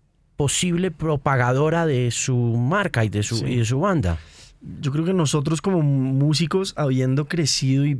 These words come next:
Speaker 2: vivido toda la transición de ese cambio de, de consumo de música, nos queda dificilísimo. O sea, nosotros toda
Speaker 1: Usted,
Speaker 2: la vida.
Speaker 1: pero ustedes tres, eh,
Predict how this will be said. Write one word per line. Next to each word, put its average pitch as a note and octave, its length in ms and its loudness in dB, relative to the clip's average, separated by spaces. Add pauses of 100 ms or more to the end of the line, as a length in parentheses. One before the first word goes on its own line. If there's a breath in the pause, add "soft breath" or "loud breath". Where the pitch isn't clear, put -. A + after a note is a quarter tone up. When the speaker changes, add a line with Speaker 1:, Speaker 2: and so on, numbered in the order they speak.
(120)
Speaker 2:
vivido C3+ 580 0
toda D#3 220 -2
la D#3 100 -2
transición C3+ 540 -2
de B2+ 100 0
ese C3 160 -4
cambio C#3 300 0
de, C3+ 160 -2
de B2 120 -8
consumo B2 340 -4
de C3 60 0
música, B2 400 -2
nos B2 220 -4
queda - 140 -6
dificilísimo. A#2+ 640 -8 (180)
O - 60 -12
sea, A#2+ 140 -8
nosotros B2+ 400 -6
toda C3 160 0
Speaker 1:
Usted, B2+ 120 2
Speaker 2:
la B2+ 60 2
vida. B2+ 220 -4
Speaker 1:
pero F3 140 -2
ustedes F#3 460 -4 (100)
tres, G3+ 420 -2 (920 loud breath)
eh, F3+ 220 0